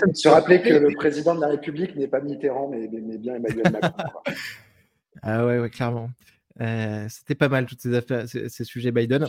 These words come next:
Speaker 1: mais, mais en tout cas, ça, ça va certainement des, des très belles applications, euh, pour, euh, pour les, les personnes âgées aussi. Euh, on, on a vu aussi des applications potentielles. En ce moment, il y a des trucs qui sortent aussi sur, euh, pour Parkinson, euh, notamment, euh, pour, euh, éviter les, les tremblements.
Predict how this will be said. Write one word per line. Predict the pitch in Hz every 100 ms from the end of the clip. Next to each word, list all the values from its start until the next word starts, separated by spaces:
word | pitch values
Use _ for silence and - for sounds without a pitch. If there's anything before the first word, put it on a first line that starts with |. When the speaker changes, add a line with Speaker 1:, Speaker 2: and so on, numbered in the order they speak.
| -
Speaker 1:
mais, | 135 135 -
mais | 127
en | 110
tout | 101 -
cas, | 156 135
ça, | - 123
ça | 127
va | 113 104 101 98 101 101 _ _ _ _ _ _
certainement | 120 113 117 156
des, | 110 98
des | 104
très | - 165
belles | 147 123
applications, | 117 110 101 - 139 180 -
euh, | 110 104 101 104 104 -
pour, | 151 120
euh, | 104
pour | 101 127
les, | 113 110
les | 120
personnes | 123 117 127 120
âgées | 110 107 135
aussi. | 110 - 151 127
Euh, | 101 - - -
on, | 107 -
on | 113
a |
vu | 113 117
aussi | -
des | 117
applications | 113 110 117 127 110
potentielles. | 117 113 - -
En |
ce | 117
moment, | 131
il |
y | 117
a |
des | 110
trucs | 120
qui | -
sortent | 113 117
aussi | -
sur, | - 107 110
euh, | 110
pour | 110
Parkinson, | - 120 - 117 131 127 120 104 110
euh, | 107
notamment, | 107 - 110 113 - - - - _ -
euh, | 104 104 - -
pour, | 107
euh, | 110 101 98 - - _ -
éviter | 123 120 - 131
les, | 117 107
les | 107
tremblements. | - - 123 117 110 127 165